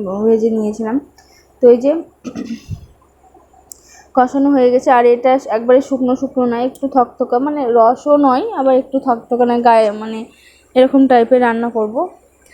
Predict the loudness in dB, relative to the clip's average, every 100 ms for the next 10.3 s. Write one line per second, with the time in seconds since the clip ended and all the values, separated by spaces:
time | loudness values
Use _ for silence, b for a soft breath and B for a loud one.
0 | b b _ 0 2 0 -2 -2 0 0
1 | -2 -4 0 0 0 -2 -2 -6 -6 -6
2 | -2 2 2 0 -2 -2 -2 -2 -6 -8
3 | _ _ _ _ 0 2 0 -2 -6 -4
4 | -6 -8 -6 -2 -2 -2 -4 -6 -8 -12
5 | -16 _ _ _ _ _ _ _ _ _
6 | _ _ _ _ _ _ _ _ _ _
7 | _ _ _ _ _ _ _ _ _ -20
8 | _ _ b b b _ -2 2 4 2
9 | 0 0 -2 0 -2 -2 -4 -4 -4 -6
10 | -4 -4